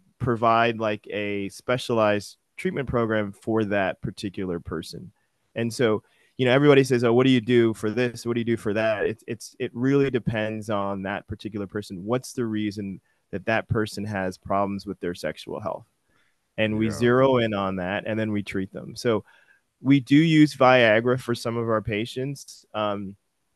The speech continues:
Speaker 1: and when you understand about the erection, some of it, and, like, the whole process of the, uh, erections and what it does psychologically, what it does, uh, you know, to
Speaker 2: Mm-hmm.
Speaker 1: dopamine and all these other things. So we use Viagra, and it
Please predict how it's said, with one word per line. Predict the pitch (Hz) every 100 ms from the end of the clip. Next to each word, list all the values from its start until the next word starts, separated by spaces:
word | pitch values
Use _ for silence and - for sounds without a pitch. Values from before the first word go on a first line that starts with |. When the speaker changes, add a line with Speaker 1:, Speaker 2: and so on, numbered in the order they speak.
| _ _ - -
Speaker 1:
and | 135 127
when | 127
you | 127 127
understand | 135 151 143 - 131 127 120 120
about | - 104 107 104 -
the |
erection, | 113 147 160 - 110
some | - 143
of | 160 135
it, | - 104 98
and, | 117 113 -
like, | 107 -
the |
whole | 113 123
process | - 117 113 139 104 90 98
of | 82 95 95 98 _ _ _ _ -
the, | 110 113 110 107 107 101 107
uh, | 104 -
erections | 110 113 113 123 113 107
and | 110
what | 117
it | 113
does | - 107 -
psychologically, | 104 104 92 123 131 127 120 120 117
what | 110
it | 104 -
does, | 101 98 98 - - -
uh, |
you | 98 95
know, | 92
to | 78 - 98
Speaker 2:
Mm-hmm. |
Speaker 1:
dopamine | 123 127 120 120
and | 117
all | 107
these | 101 101
other | 104 107
things. | 104 98
So | 113 - _ _ _ -
we | 127
use | 151 156
Viagra, | 139 117 113 113 113 110 107 - -
and | 117
it | 113